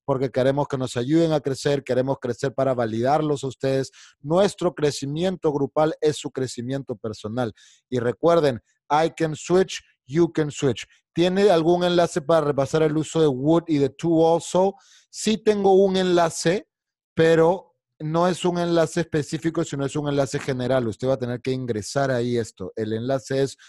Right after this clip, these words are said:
google dot com, google punto com, y ahí vamos a escribir simplemente would o to also, meaning, y vamos, eso nos va a salir todo. Lo pueden ver en inglés o en español. Ahora vamos a terminar con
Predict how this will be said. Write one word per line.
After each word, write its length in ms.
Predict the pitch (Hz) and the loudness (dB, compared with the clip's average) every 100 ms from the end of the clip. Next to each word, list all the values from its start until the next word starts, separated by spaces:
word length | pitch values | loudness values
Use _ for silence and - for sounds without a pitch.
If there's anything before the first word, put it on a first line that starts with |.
| _ 117 | _ -10
google 520 | 120 202 170 185 170 | -2 0 2 2 2
dot 280 | 160 156 151 - | 2 2 0 -4
com, 420 | 127 110 78 73 _ _ _ | -2 -2 -2 -12 _ _ _
google 340 | 127 190 175 170 | 0 2 2 0
punto 320 | 165 160 156 | -4 -2 0
com, 280 | 170 175 208 - _ - | 0 -2 -4 -16 _ 0
y 100 | 139 | 2
ahí 120 | 147 | 4
vamos 320 | 147 147 147 | 4 2 -2
a 20 | |
escribir 340 | - 123 135 131 | -4 -4 -4 -4
simplemente 560 | 139 135 131 127 120 | -6 -6 -6 -6 -6
would 380 | 110 131 196 220 - _ _ _ _ | -2 4 4 2 -4 _ _ _ _
o 160 | - 123 | -4 -4
to 320 | - 190 185 165 | -2 2 2 4
also, 520 | 175 196 - 196 185 | 2 2 0 -2 -2
meaning, 600 | 151 180 208 202 214 220 - _ _ _ | -4 -4 -2 0 -2 -4 -14 _ _ _
y 180 | 170 180 | 2 4
vamos, 320 | 160 156 143 | 4 0 -2
eso 200 | 147 160 | -2 -2
nos 120 | 143 | 0
va 60 | 131 | 0
a 40 | |
salir 280 | 120 123 113 | -2 -4 -2
todo. 160 | 127 120 | 0 2
Lo 100 | 113 | 2
pueden 160 | 127 | 2
ver 120 | 127 135 | 2 0
en 100 | 127 | 0
inglés 160 | 127 | 0
o 20 | |
en 80 | 131 | 0
español. 400 | 135 123 151 175 - _ _ | -2 -2 0 0 -2 _ _
Ahora 280 | 143 160 165 | 0 4 4
vamos 340 | 170 170 170 175 | 4 2 0 0
a 80 | |
terminar 840 | 165 185 190 175 175 170 175 175 175 | 2 2 4 2 0 2 2 0 0
con 460 | 170 175 175 180 | 2 2 0 -10